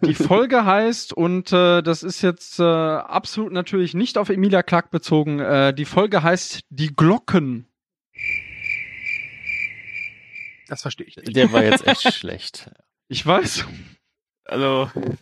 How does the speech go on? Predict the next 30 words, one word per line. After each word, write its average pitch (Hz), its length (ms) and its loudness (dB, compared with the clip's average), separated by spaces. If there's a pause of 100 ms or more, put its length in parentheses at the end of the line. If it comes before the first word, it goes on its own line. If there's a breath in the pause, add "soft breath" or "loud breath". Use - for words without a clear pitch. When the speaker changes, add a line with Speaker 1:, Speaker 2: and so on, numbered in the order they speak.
(300)
Speaker 1:
Wir 151 100 2
sollten 175 280 4
Speaker 4:
das 202 100 4
Speaker 1:
schlecht 170 260 2
sein. 165 480 2
Speaker 4:
muss 202 260 0
man 226 140 4
sich 202 100 2
erstmal 196 240 2
trauen, 131 400 2 (140)
aber 147 360 0 (260)
Speaker 1:
Ja. 131 200 4
Speaker 2:
Ja. 117 140 -2 (180)
Speaker 4:
Hm? 151 280 0 (100)
Speaker 2:
Ja. 127 260 0 (320)
Das, - 420 -6
ähm 139 460 0
Speaker 1:
Ja, 147 80 2
aber 180 140 2
Emilia 202 300 4
Clarke 202 320 2
steht 240 220 2
ja 214 100 4
so 196 160 2
im 185 60 -2
Mittelpunkt 190 640 0
dieser 135 220 0
Folge, 123 460 -2
deshalb, 156 500 -6
das, - 360 -18